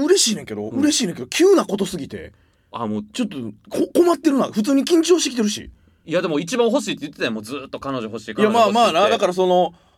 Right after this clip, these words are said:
Speaker 1: 何、マッチングアプリとか
Speaker 2: うん。
Speaker 1: もあったし。
Speaker 2: うん。やから、ちょっとその、
Speaker 1: うん。
Speaker 2: うん、その、もので、「はい、
Speaker 1: えー？
Speaker 2: ディージェーターンテーブルです」とかじゃないねんけど、
Speaker 1: お前。
Speaker 2: まあ、ただただ喜んでほしいなと思って。
Speaker 1: マジで？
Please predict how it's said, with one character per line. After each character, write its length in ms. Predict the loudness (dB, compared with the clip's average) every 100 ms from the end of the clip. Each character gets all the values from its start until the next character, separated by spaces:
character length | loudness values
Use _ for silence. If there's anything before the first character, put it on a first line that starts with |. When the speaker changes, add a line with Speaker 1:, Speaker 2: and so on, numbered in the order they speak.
| _
Speaker 1:
何、 240 | -4 -2
マ 100 | 0
ッ 20 | -2
チ 160 | 0
ン 20 |
グ 60 | 0
ア 40 |
プ 120 | 0 -2
リ 80 |
と 80 | -4
か 260 | -2 0 0
Speaker 2:
う 80 | -4
ん。 400 | -8 -12 -14 -10
Speaker 1:
も 160 | -4 -4
あ 20 |
っ 40 |
た 140 | -4 -8
し。 320 | -8 -8 -6
Speaker 2:
う 80 | -6
ん。 400 | -8 -10 -16 -20 _ _ _ _ _
や 160 | -8 -6
か 140 | -2
ら、 120 | -2
ち 80 | -2
ょ 80 | -4
っ 40 |
と 0 |
そ 140 | -6 -6
の、 140 | -6
Speaker 1:
う 40 | -8
ん。 20 | -14 -20 _ _ _ _ _
Speaker 2:
う 60 | -12 -10 -10 -14
ん、 40 | -14
そ 100 | -10
の、 40 |
も 180 | -6 -4
の 220 | -4 -4
で、 180 | -4 -6 -8
「は 160 | -6 -6
い、 160 | -6 _ -10
Speaker 1:
え 60 | -8 -6 -4 -4 -6 -8
ー？ 40 | -10
Speaker 2:
デ 80 |
ィ 80 | -8
ー 20 |
ジ 60 | -6
ェ 80 | -8
ー 40 |
タ 60 | -8
ー 60 |
ン 40 | -8
テ 80 | -8
ー 20 |
ブ 80 | -10
ル 60 |
で 80 | -10
す」 160 | -10 -10
と 80 |
か 100 | -8
じ 60 | -10
ゃ 60 | -8
な 180 | -6
い 80 | -4
ね 80 | -4
ん 40 | -8
け 100 | -10
ど、 180 | -12 -14 _ _ _ _ _
Speaker 1:
お 120 | -4
前。 320 | -4 -2 -2
Speaker 2:
ま 60 | 0
あ、 20 |
た 260 | 0 0 -2
だ 0 |
た 160 | -2
だ 0 |
喜 300 | 0 -2 -2
ん 40 | -4
で 60 |
ほ 100 | -4
し 120 | -8 -6
い 40 |
な 120 | -6
と 80 | -8
思 100 | -12
っ 40 |
て。 200 | -16 -20 -20 _
Speaker 1:
マ 220 | -4 -2
ジ 160 | -2 -6
で？ 200 | -12